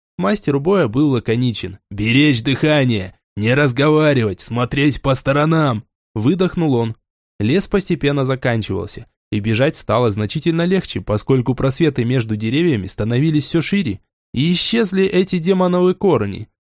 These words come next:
Я оглянулся и сразу пожалел об этом. Лучше бы я и дальше оставался в неведении.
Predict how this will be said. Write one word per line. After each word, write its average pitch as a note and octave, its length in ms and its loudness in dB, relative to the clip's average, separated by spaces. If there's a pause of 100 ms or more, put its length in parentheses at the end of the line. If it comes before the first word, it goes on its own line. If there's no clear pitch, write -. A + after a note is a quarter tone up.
(140)
Я A2 380 2
оглянулся D3+ 640 0
и C3+ 160 0
сразу F#3 400 2
пожалел F#3+ 480 2
об A#2 160 0
этом. F#2+ 260 -4 (320)
Лучше C3+ 400 2
бы D3 160 2
я D#3 200 4
и D3 40 0
дальше F3 360 0
оставался E3+ 600 0
в A#2+ 60 0
неведении. B2+ 640 -2